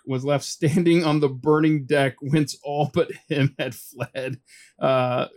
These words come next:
because now McCormick was the guy who was trying to nominate Lenroot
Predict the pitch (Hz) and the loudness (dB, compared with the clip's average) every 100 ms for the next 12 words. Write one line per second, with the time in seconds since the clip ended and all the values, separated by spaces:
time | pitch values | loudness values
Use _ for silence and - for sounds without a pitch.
0 | 151 151 151 147 143 135 139 135 180 175 | -2 0 2 2 2 0 0 -2 0 2
1 | 160 147 139 127 131 131 131 127 131 123 | 2 0 -2 0 2 2 2 2 -2 -2
2 | 123 120 135 123 120 120 - _ _ _ | -4 -2 -2 -2 -6 -10 -14 _ _ _
3 | _ 135 131 127 127 151 170 135 107 | _ -2 -2 -2 -4 0 0 -2 -6